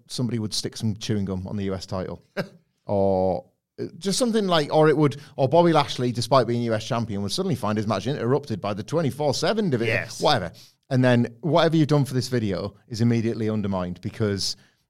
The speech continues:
Speaker 1: it's been a month. And, uh, hang on, I thought, like, last month you were telling me this was basically, like,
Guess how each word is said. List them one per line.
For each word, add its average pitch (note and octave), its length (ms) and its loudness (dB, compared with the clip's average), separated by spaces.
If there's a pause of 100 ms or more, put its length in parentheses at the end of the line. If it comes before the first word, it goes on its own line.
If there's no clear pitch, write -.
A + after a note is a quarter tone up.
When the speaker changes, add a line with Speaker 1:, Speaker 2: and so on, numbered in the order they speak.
Speaker 1:
it's - 80 -20
been A#2+ 140 0
a A2 40 2
month. G2 340 -4 (180)
And, G#2+ 140 -6
uh, G2+ 100 -2
hang B2 160 0
on, G2 100 -2
I A2+ 60 -2
thought, A#2+ 200 0
like, G#2+ 120 -2
last G#2 220 -8
month G#2+ 160 -4
you G#2+ 80 -8
were F#2+ 40 -10
telling G#2 220 -6
me G2+ 80 -6
this G2 180 -8
was F#2+ 140 -10
basically, G2+ 580 -6
like, F#2 340 -4